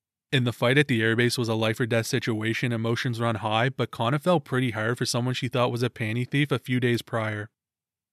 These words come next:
Sosuke is supposed to leave after that mission and Kana appears torn up about it,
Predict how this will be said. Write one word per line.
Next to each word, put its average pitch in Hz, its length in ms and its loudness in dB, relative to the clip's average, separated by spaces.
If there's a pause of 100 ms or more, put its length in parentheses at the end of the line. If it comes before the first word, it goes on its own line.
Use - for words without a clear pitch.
(400)
Sosuke 139 400 2
is 156 200 4
supposed 143 340 2
to 127 60 0
leave 113 240 0
after 113 220 2
that 120 180 2
mission 123 300 0
and 110 120 0
Kana 113 280 2
appears 113 320 -2
torn 110 260 0
up 110 140 -2
about 123 280 4
it, - 160 6